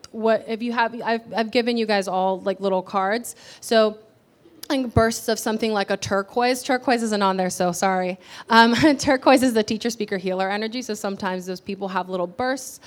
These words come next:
of these colors that come through, and, uh, those are the, like, the sub notes or something that's wanting to either, like the tarot, uh, when you're, uh, when you have a reverse card where it's, like, either something that's being blocked or beginning,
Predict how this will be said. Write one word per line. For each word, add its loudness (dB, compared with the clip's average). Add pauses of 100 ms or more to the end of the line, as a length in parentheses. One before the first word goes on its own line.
(200)
of -2
these -8
colors 0
that -6
come -8
through, -4 (320)
and, 0
uh, 0 (140)
those -2
are 0
the, -2
like, -2
the -6
sub -2
notes -6
or -6
something -2
that's -2
wanting -2
to -6
either, -2 (220)
like 2
the 2
tarot, 0 (180)
uh, 4
when 0
you're, -2
uh, -2
when -2
you -4
have -2
a 0
reverse -4
card -2
where -2
it's, -8
like, -2
either -4
something -6
that's -10
being -8
blocked -2
or -2
beginning, -4